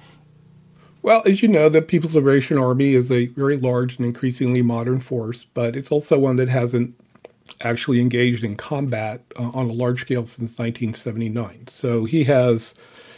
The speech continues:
a very shiny toy, but he doesn't know if it will actually work the way it's, he intends. Um, so the riskier the operation, an invasion certainly would be at the upper end of what I would consider a highly risky operation for any,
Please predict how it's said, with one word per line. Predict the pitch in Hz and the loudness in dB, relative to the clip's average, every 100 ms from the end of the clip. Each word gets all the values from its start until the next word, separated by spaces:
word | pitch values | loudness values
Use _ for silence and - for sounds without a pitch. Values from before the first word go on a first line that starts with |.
| _ - | _ -8
a | |
very | 120 147 160 | 4 4 4
shiny | - 143 143 131 | 2 2 2 0
toy, | 143 117 107 127 - - | 0 0 -2 -6 -10 -2
but | 120 120 | -2 -2
he | 143 | -4
doesn't | 123 127 127 | -4 -6 -4
know | 120 117 | -2 -2
if | 117 | -4
it | 123 | -8
will | 117 110 | -8 -10
actually | 113 - 120 | -12 -6 -6
work | 113 120 117 | -4 -6 -8
the | 120 | -8
way | 110 | -8
it's, | - - _ _ | -12 -20 _ _
he | - 117 | -8 -8
intends. | 104 - 117 117 151 - _ _ _ _ _ 117 | -6 -10 -12 -14 -20 -20 _ _ _ _ _ -10
Um, | 110 123 | -8 -6
so | - 151 | 2 4
the | 143 | 4
riskier | 160 175 196 175 | 2 2 4 4
the | 151 | 4
operation, | 135 127 123 113 110 139 | 0 -2 -4 -4 0 0
an | 131 | 2
invasion | 127 120 127 139 139 131 | 2 2 2 2 2 0
certainly | 127 135 120 123 117 | 0 -2 0 0 2
would | 120 | 0
be | 113 117 | 0 0
at | 120 | 0
the | 120 | -2
upper | 123 131 120 | -4 -6 -6
end | 120 120 123 | -2 0 0
of | 117 110 | -4 -6
what | 123 123 | -6 -6
I | 110 | -4
would | 120 | -4
consider | - 123 - 120 117 | -4 -4 0 2 2
a | 113 | 0
highly | 127 123 123 | 0 2 2
risky | 120 120 - 123 | 0 -2 -2 -6
operation | 113 - 113 113 135 120 | -6 -6 -6 -4 -4 -4
for | 120 107 | -4 -8
any, | 143 147 131 120 | -2 2 2 0